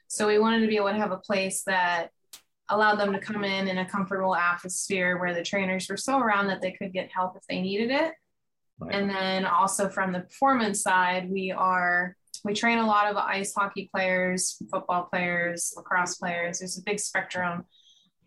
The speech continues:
Speaker 1: of sports performance that we are doing. So we need to be able to have more space for them to be able to throw weight around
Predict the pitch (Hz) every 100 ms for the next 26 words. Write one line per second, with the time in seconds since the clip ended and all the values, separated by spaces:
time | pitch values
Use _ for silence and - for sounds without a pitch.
0 | _ 208 202 202 - 208 208 - 202 185
1 | 180 - 175 185 185 180 185 185 180 180
2 | 196 190 202 208 208 190 180 180 180 180
3 | 180 - 185 180 - 180 175 170 175 180
4 | 180 175 180 180 175 170 170 165 165 160
5 | 160 170